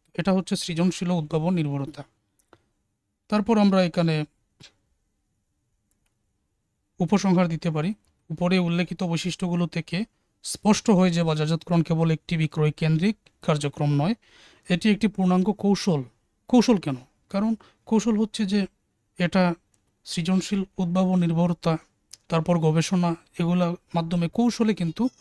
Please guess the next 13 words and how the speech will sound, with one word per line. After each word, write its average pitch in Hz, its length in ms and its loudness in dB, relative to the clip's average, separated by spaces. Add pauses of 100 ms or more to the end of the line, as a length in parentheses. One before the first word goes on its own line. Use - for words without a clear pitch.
(400)
এই 220 100 2
বাজারজাতকরণটা 170 720 0
হয়ে 147 180 0
থাকে, - 280 -10 (340)
এজন্য 175 280 0
এটা 165 160 -4
বলা 151 200 -4
হয়েছে। 147 340 -8 (1600)
এটি 202 180 2
একটি 226 160 2
পূর্ণাঙ্গ 208 420 4
কৌশল 214 360 0
যা 185 260 2